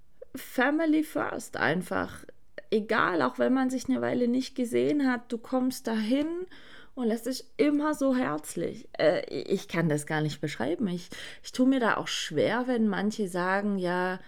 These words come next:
boah, ich hab mit dem Rest von meiner Familie gar keinen Kontakt“ oder so. Das wär für mich unvorstellbar, wirklich unvorstellbar.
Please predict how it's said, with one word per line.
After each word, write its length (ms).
boah, 180
ich 140
hab 80
mit 160
dem 120
Rest 200
von 140
meiner 220
Familie 420
gar 140
keinen 240
Kontakt“ 460
oder 220
so. 200
Das 180
wär 100
für 160
mich 300
unvorstellbar, 1160
wirklich 560
unvorstellbar. 800